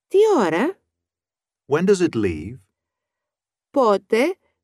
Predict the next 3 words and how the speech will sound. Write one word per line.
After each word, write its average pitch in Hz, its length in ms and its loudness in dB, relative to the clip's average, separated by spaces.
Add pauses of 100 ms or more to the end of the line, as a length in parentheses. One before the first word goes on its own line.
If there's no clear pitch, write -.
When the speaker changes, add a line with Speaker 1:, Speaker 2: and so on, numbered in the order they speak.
Speaker 1:
φεύγει; 180 1000 -2 (1600)
Πότε 440 340 2
φεύγει; 190 800 -2